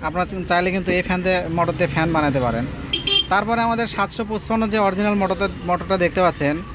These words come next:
এটা কিন্তু একটা সেকেন্ড হ্যান্ড মোটর। এই মোটর নতুনের কিন্তু দাম চারশো টাকার উপরে হয়ে থাকে। আমি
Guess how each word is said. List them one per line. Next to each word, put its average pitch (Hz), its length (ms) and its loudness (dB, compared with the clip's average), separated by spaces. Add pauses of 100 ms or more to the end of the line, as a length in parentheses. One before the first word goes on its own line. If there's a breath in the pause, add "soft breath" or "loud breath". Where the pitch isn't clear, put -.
(120)
এটা 156 160 0
কিন্তু 185 180 0
একটা 180 180 -2
সেকেন্ড 180 320 2
হ্যান্ড 165 140 2
মোটর। 139 260 0 (540 loud breath)
এই 170 100 2
মোটর 190 220 2
নতুনের 190 400 2
কিন্তু 190 200 -2
দাম 170 240 2 (280)
চারশো 165 280 0
টাকার 180 180 2
উপরে 165 220 2
হয়ে 160 140 2
থাকে। 139 260 2
আমি 165 260 -2